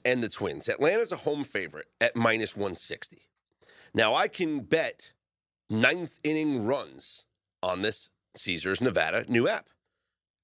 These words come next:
Zero, minus one ninety-five. So the no-run ninth inning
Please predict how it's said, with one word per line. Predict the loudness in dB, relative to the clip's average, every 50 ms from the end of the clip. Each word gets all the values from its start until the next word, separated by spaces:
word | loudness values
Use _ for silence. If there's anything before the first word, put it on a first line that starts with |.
| _ -12
Zero, | -8 -6 -2 -2 0 0 -2 -4 -6 -12 _ _ _ _ _ _ _ _ _ _ _ _ _ -4
minus | 0 2 2 2 2 -2 -4
one | -2 0 2 2 2 2
ninety-five. | 0 0 -2 -4 -4 -4 -4 -4 -4 -6 -10 -18 _ _ _ _ _ _ _
So | -8 -2 0 2 2 2
the | 0 -2 -2 -2 -2 -4 -8 -12 -16 _ _
no-run | -2 2 4 4 4 2 2 -2 -4 -6 -2 0 0 0 0 -2 -4 -6 -10 -12 -12 _ -6
ninth | -2 2 2 2 2 2 -2 -6 -8 -6 -2
inning | 0 0 0 -2 -4 -10 -14 -18